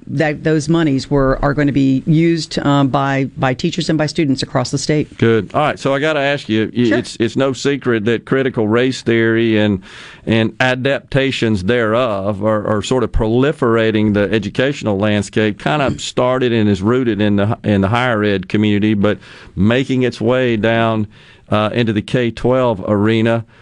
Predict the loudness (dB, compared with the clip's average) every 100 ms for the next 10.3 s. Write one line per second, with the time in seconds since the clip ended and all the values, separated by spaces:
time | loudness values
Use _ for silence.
0 | -10 -2 0 2 2 2 2 -2 0 0
1 | 0 0 2 2 2 2 0 -4 -2 -2
2 | 0 -2 0 -2 -4 -4 -2 -2 -2 -4
3 | -2 -2 0 0 0 0 0 0 0 -2
4 | -2 -2 0 0 0 0 -2 -2 0 2
5 | 0 -2 -2 2 2 2 2 2 0 0
6 | 0 0 0 0 0 0 0 2 0 0
7 | -2 0 0 0 0 0 0 -2 0 0
8 | 0 0 0 0 0 -2 -2 0 0 0
9 | 0 2 0 0 -2 0 0 0 0 -2
10 | 0 0 0